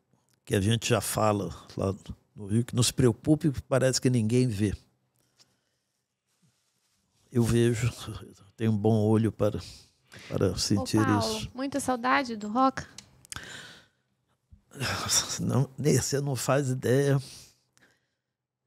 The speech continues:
Speaker 1: das horas que eu, eu tô sozinho pensando minhas coisas, penso, poderia estar conversando com o Roca,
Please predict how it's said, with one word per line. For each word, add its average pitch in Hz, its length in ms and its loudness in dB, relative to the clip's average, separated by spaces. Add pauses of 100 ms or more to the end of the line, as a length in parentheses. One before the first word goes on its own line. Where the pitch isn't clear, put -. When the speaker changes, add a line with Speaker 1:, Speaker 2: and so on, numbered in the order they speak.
(100)
Speaker 1:
das 107 260 0
horas 113 360 2
que - 140 -2
eu, 107 140 0 (840)
eu 107 200 -14 (840)
tô 113 420 -2
sozinho 110 580 2
pensando 107 540 0
minhas 101 260 -2
coisas, 113 440 -4 (280)
penso, 113 420 0 (760)
poderia 117 320 2
estar - 160 -2
conversando 120 800 2
com 117 120 -2
o 107 40 2
Roca, 113 460 0